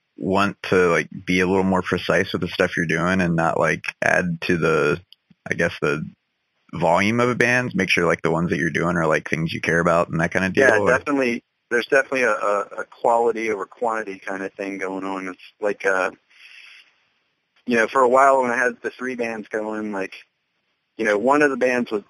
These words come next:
Speaker 2: only one of them, that was Shit Creek, and that was, like, my, my band where I wrote the songs and was the main singer and booked all the shows, and I was the dad in that band, you know.
Speaker 1: Mm-hmm.
Speaker 2: And, uh, while I was doing that, I was also playing, still doing Ghost Knife, but that was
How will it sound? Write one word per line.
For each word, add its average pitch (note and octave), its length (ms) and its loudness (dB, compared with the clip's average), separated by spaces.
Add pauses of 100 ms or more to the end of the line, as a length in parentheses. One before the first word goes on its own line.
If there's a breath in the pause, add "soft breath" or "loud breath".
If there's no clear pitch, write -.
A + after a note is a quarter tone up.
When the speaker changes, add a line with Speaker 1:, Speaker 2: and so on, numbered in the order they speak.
(100)
Speaker 2:
only D#3+ 240 2
one C#3 200 4
of B2+ 60 0
them, A#2 120 0
that A#2 140 0
was A2 120 -2 (120)
Shit - 320 -2
Creek, A#2+ 340 -6
and A2 100 -2
that A#2 140 2
was, A2 140 -2
like, G#2 180 2
my, G2+ 340 4 (180)
my G#2 200 2
band G2 300 -2
where F2 100 4
I F#2+ 80 4
wrote F#2 220 0
the - 60 -18
songs F#2 380 -2
and F#2 180 -6
was F2+ 180 -6
the F2+ 60 -8
main F#2 360 -2 (100)
singer F2+ 340 4
and F2+ 240 -4
booked F#2+ 200 -2
all F2+ 120 4
the F2+ 60 0
shows, F2+ 340 0
and F#2+ 80 -4
I F#2+ 40 0
was F#2 140 -4
the F2+ 80 -2
dad F2+ 440 2
in F2+ 120 -6
that F2+ 200 -2
band, F2+ 340 -2
you F2 80 -4
know. F2+ 260 0 (280 loud breath)
Speaker 1:
Mm-hmm. F#2+ 260 0 (200)
Speaker 2:
And, G#2+ 240 4
uh, G2 180 4 (280)
while C3 340 6
I B2+ 40 4
was A2+ 180 -2
doing A#2 300 -4
that, A#2+ 280 -2
I A#2 60 -4
was A2 160 -2
also A2 400 -4
playing, G2+ 640 -10 (120)
still F#3 180 0
doing E3+ 180 0
Ghost C3 320 -2
Knife, A2+ 320 -4
but G#2+ 160 -4 (160)
that A#2+ 160 0
was A2+ 100 -4